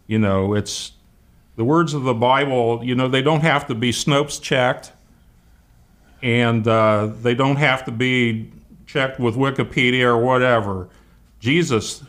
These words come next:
who identifies as the truth, tells us that he is coming back. "I will come back and take you to be with me." And that's what we're looking for. Um, <clears throat> I wanted to share with you a brief scripture here because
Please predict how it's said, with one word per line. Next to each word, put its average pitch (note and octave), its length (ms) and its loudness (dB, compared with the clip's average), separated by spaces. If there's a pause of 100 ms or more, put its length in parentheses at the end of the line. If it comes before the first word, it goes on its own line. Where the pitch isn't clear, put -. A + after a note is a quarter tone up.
who A#2+ 180 0
identifies D3 680 0
as A2+ 160 -6
the A2+ 120 -2
truth, G2 440 -4
tells A2 380 -2
us F#2+ 260 -10 (680)
that G#2+ 140 0
he B2+ 140 0 (220)
is D#3+ 280 0
coming C#3 420 0
back. F#2+ 440 -2
"I A2 100 2
will C3 300 2
come D3+ 260 0
back A2 360 -2
and G#2+ 120 -2
take A#2 300 -2
you A2 240 2 (300)
to - 140 -8
be A2 380 2 (160)
with G#2+ 400 -2
me." G#2+ 420 -2 (640)
And G2+ 160 0
that's G#2+ 220 0
what A2+ 180 2
we're A#2 140 0
looking B2 420 0
for. F#2+ 460 -4 (1000)
Um, B2+ 420 0 (200)
<clears throat> - 220 -20
I E3+ 380 0
wanted B3 240 0
to C#3+ 80 -2
share E3+ 300 2
with D#3+ 260 2
you C3 100 0
a A#2+ 40 -2
brief C#3 280 0
scripture B2 640 -2
here B2 340 0
because B2+ 600 0